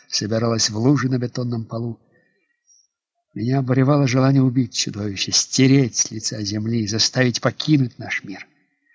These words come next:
В голове всё смешалось, мысли закружило в вихре, не имевшем ничего общего ни со здравым смыслом, ни с безумием, ни с полицией, ни со штатскими, ни с Эдди Джейкобю.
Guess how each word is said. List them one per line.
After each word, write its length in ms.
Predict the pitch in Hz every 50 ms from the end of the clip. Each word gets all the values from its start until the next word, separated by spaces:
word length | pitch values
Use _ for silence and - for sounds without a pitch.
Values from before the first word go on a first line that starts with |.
| - - - -
В 80 | - 113
голове 320 | 110 127 139 170 196 214
всё 180 | - - - 214
смешалось, 640 | - - 202 196 - - 202 185 156 139 131 - -
мысли 400 | 147 175 214 190 - - 208 202
закружило 800 | 175 135 180 175 - - 185 180 170 131 113 147 202 202 190 175
в 60 | 147 127 123 117
вихре, 460 | 143 226 214 - - - 196 98 - - - - - _
не 160 | - 127 139
имевшем 360 | 143 147 190 190 - - 185 170
ничего 540 | 185 233 226 - - - 226 214 196 175 185
общего 380 | 185 180 - - - 165 160
ни 220 | 156 147 151 196 190
со 180 | - - 170
здравым 480 | 156 127 131 135 139 131 131 123 127 127
смыслом, 580 | - - 156 196 226 196 - 220 220 208 190 190 - - - - - -
ни 140 | - 143 165
с 80 | 143 131
безумием, 720 | 127 143 143 139 139 202 262 269 240 247 247 240 220 196
ни 140 | 190 190 202
с 100 | - -
полицией, 640 | - - 156 170 196 262 285 269 - - - 254 240
ни 180 | 208 202 202 202
со 220 | - - 170 151
штатскими, 800 | 143 - - - - - 240 240 202 - - - - 214 190 196 185
ни 180 | 165 156 156
с 200 | 139 - - -
Эдди 360 | 156 165 151 143 135 139 135
Джейкобю. 680 | 131 131 135 135 127 127 - 127 117 101 110 110 104 -